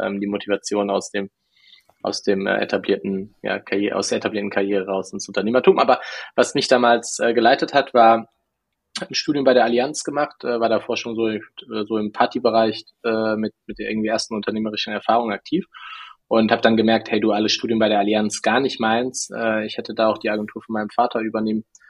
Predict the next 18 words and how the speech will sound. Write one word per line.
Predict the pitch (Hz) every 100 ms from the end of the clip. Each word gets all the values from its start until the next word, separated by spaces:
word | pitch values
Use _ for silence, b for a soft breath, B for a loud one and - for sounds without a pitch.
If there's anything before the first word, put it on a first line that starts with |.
| b _
sollen | - 110 104 127 135
und | 117 107
hab | 107
dann | 107 104
aber | 104 101
gemerkt, | 101 101 101 - -
äh, | 101 98
nee, | 101
macht | 101 -
mir | 104
keinen | 101 98
Spaß. | - 104 110 - -
Und, | - 101 95 - -
ähm, | 101 98 98 110
ja, | 117 110
dann | 107 101
kam | 104 104 107 107
da, | 107 127